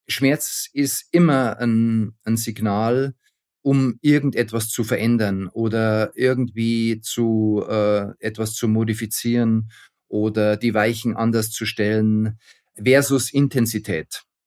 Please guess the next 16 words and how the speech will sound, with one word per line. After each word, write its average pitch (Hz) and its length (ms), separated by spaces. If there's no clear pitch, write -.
Intensität 143 960
ist - 360
im 127 140
Leistungssport, 117 1040
äh, 110 220
unbedingt 123 600
notwendig, 131 760
weil 107 280
wenn 120 140
du 113 100
nicht 113 260
auf, 107 220
in 113 360
einer 110 60
gewissen 120 360
Intensitäts- 117 960